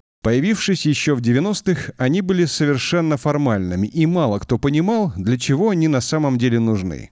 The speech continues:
Но сейчас ситуация стремительно меняется. Для управленцев и владельцев средних и крупных бизнесов клуб — это безопасная среда, в которой можно отдохнуть и подзаправиться на фоне жесточайшей конкуренции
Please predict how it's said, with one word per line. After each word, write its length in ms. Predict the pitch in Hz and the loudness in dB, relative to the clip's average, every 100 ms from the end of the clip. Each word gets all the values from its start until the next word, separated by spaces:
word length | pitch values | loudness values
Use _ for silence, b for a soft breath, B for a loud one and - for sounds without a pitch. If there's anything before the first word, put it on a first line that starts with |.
| _ _ _ | _ _ _
Но 160 | 90 135 | -2 0
сейчас 480 | - 123 - 175 202 | 0 0 0 0 0
ситуация 580 | 147 123 131 147 147 139 | -2 0 0 0 -2 -2
стремительно 580 | - 131 127 143 123 117 | 0 2 2 2 2 2
меняется. 720 | 113 110 98 - - 50 - - _ _ - | 2 2 0 -4 -10 -10 -14 -20 _ _ -8
Для 220 | 92 123 | -2 0
управленцев 760 | 143 156 156 233 220 196 175 - | 2 0 0 0 0 -2 -4 -2
и 100 | 151 | 0
владельцев 560 | 135 135 160 160 139 | 2 2 0 0 -2
средних 480 | 117 131 156 135 127 | 0 2 2 2 0
и 60 | 131 | -2
крупных 440 | - 127 123 101 | -2 -2 0 -2
бизнесов 680 | 95 117 123 151 208 190 - - | 0 2 2 0 -2 -4 -8 -2
клуб — 400 | 113 151 220 - - | 0 2 0 -6 -2
это 320 | 180 - 175 | -2 0 0
безопасная 760 | 147 123 123 170 170 - 135 | 0 0 0 0 0 0 0
среда, 540 | 123 131 117 113 175 110 | 0 0 0 0 0 -2
в 80 | - | -2
которой 400 | 113 165 147 131 | -2 2 2 2
можно 400 | 131 156 117 113 | 2 2 0 -2
отдохнуть 720 | 117 101 98 113 208 226 - | -2 -2 -2 0 0 0 -2
и 60 | |
подзаправиться 960 | 151 143 110 120 156 180 156 - 143 131 | -2 -2 -2 -2 0 0 -2 -2 -2 0
на 180 | 120 113 | 0 0
фоне 320 | - 190 147 | 0 0 0
жесточайшей 680 | 127 123 110 - 123 107 104 | 0 -2 -4 0 0 0 -2
конкуренции 760 | 110 107 131 196 185 - 165 | -2 -2 0 0 -2 0 0